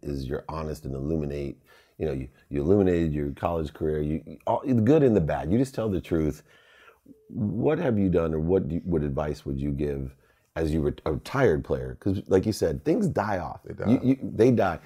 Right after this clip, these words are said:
Speaker 1: But you've done a really great job. I mean, it helped that the Rams are successful in the L A stuff. But even before that, your brand is very strong. What advice would you give to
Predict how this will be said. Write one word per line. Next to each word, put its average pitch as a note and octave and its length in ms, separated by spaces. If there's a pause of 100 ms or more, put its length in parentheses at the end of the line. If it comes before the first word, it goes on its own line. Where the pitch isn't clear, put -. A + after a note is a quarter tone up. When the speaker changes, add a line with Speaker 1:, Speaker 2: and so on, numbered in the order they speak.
(160)
Speaker 1:
But G#2+ 100
you've C#3 180
done E3 160
a C3 40
really G#2+ 420
great F#2 260
job. E2+ 220
I F2 40
mean, E2 160
it D2 40
helped A2 260
that G2 100
the F#2 80
Rams F2+ 340
are D#2 100
successful D#2 720
in D2+ 80
the D2+ 80
L D#2+ 220
A D#2+ 120
stuff. D#2+ 300
But F#2 240
even C#3 260
before F#2+ 360
that, E2+ 320 (580)
your A#2 160
brand F#2 480
is D#2+ 80
very D#2 280
strong. D2 500 (120)
What B2 140
advice G#2+ 360
would E2+ 100
you D#2+ 80
give D2+ 300
to D2+ 140